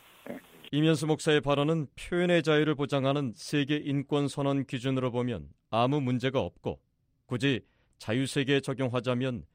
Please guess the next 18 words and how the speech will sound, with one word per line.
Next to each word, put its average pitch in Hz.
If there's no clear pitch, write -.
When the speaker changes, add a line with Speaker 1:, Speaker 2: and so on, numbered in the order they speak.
Speaker 2:
명예훼손 139
정도에 120
해당된다는 110
겁니다. 85
게다가 131
이런 143
절차는 131
북한이 147
비준한 131
시민적 147
정치적 147
권리에 131
관한 117
국제 135
규약에도 120
위배된다고 117
전문가들은 107
지적합니다. 80